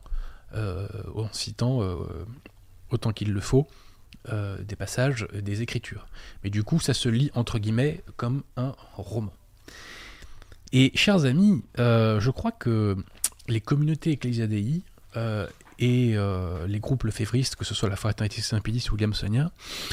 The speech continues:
je suis pas sûr qu'ils soient très fans de Don Guéranger, figurez-vous.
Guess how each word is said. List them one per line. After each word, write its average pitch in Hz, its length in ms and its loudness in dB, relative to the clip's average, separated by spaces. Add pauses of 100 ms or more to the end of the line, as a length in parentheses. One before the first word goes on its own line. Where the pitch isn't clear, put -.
(240)
je - 100 0
suis 151 140 4
pas 175 200 8
sûr - 280 4
qu'ils 151 120 2
soient - 160 4
très 131 200 6
fans 175 180 2
de 120 160 2
Don 127 140 2
Guéranger, 104 520 -2 (720)
figurez-vous. 101 480 -6